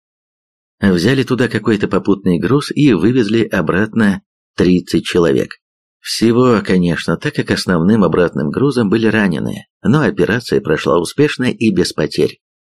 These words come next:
Позднее несколько раз повторяли вылеты в Севастополь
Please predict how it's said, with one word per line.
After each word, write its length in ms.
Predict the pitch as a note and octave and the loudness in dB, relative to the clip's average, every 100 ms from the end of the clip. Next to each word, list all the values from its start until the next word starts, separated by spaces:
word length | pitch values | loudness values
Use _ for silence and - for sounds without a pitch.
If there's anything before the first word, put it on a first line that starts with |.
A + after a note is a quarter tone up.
| _ _ - | _ _ -2
Позднее 560 | F2+ D2+ F2+ G2+ G2+ | 0 0 2 4 4
несколько 540 | F2+ G2+ G2 E2 - E2 | 4 2 0 -4 -2 0
раз 180 | F#2 | 0
повторяли 540 | - D#2+ - D2+ F#2+ G2+ | 0 -4 0 2 4 4
вылеты 380 | F#2+ G2 F#2+ F2+ | 4 2 2 -2
в 60 | |
Севастополь 640 | - F2+ - F#2 E2+ E2+ | 0 0 0 0 0 -2